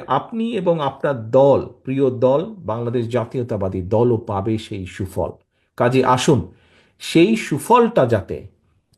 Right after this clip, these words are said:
দেশ যেমন পাবে, দেশের মানুষ যেমন পাবে, একইভাবে রাজনৈতিকভাবে সেই সুফলটা যাতে আপনি এবং আপনার দল পেতে পারে, আমরা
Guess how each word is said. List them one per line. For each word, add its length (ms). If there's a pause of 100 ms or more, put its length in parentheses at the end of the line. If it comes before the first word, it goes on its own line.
(120)
দেশ 380
যেমন 260
পাবে, 400 (160)
দেশের 260
মানুষ 380
যেমন 260
পাবে, 260 (400)
একইভাবে 600
রাজনৈতিকভাবে 800
সেই 220
সুফলটা 720
যাতে 380 (320)
আপনি 600
এবং 220
আপনার 460
দল 380
পেতে 260
পারে, 420 (400)
আমরা 480